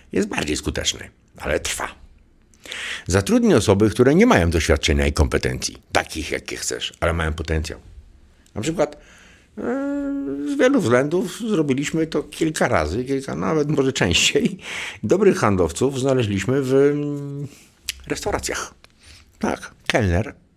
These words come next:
musi być osobą bystrą, szybko myślącą, nastawioną na wyniki i dobrze komunikującą się.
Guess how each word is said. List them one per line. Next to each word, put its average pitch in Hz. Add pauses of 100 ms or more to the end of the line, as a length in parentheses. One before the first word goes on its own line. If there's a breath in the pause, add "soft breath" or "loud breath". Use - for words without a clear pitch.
musi 175
być 95
osobą 67
bystrą, 151 (300 loud breath)
szybko 107
myślącą, 117
nastawioną 92
na 82
wyniki 104
i 90
dobrze 196
komunikującą 92
się. -